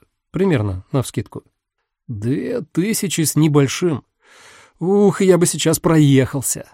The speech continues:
Границы, конечно, закрыты, везде требуют какие-то дурацкие справки, даже на въезде-выезде из большинства городов.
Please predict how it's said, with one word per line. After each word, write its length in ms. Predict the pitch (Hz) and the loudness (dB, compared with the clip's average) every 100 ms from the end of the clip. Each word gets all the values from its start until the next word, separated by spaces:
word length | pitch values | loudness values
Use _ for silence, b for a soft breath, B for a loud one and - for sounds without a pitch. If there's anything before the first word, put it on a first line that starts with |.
| _ | _
Границы, 720 | 131 117 185 262 247 208 185 165 | -2 0 0 -2 -2 0 0 2
конечно, 360 | 131 117 - | 0 0 -2
закрыты, 600 | 117 107 151 233 - 139 | -2 -2 -4 -6 -8 -6
везде 300 | 123 131 139 | 0 0 2
требуют 320 | 151 151 127 127 | 2 2 2 -2
какие-то 320 | 123 143 131 | -2 -2 0
дурацкие 420 | 123 117 - 104 | 0 0 -2 -4
справки, 680 | - 120 123 165 - 139 98 b b _ | -4 -2 -2 -2 0 0 0 b b _
даже 280 | 131 135 135 | 0 2 4
на 120 | 131 | 4
въезде-выезде 720 | 131 147 131 117 135 147 120 123 | 4 4 4 2 4 4 4 2
из 100 | 120 | 2
большинства 460 | 131 151 123 131 | 0 0 0 0
городов. 540 | 113 120 127 120 - | 0 0 -2 -4 -8